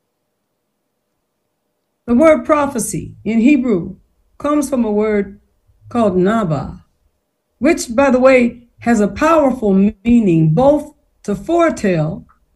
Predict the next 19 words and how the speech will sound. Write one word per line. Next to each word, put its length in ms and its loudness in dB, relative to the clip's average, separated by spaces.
which 180 -2
means 300 2
to 100 -2
speak 420 0
perhaps 460 2
of 200 -4
things 260 0
that 120 2
have 160 4
not 360 -2
yet 200 0
happened, 600 -4
and 260 4
to 160 2
forthtell, 1080 -2
which 200 -4
means 460 2
to 160 -6
share 760 0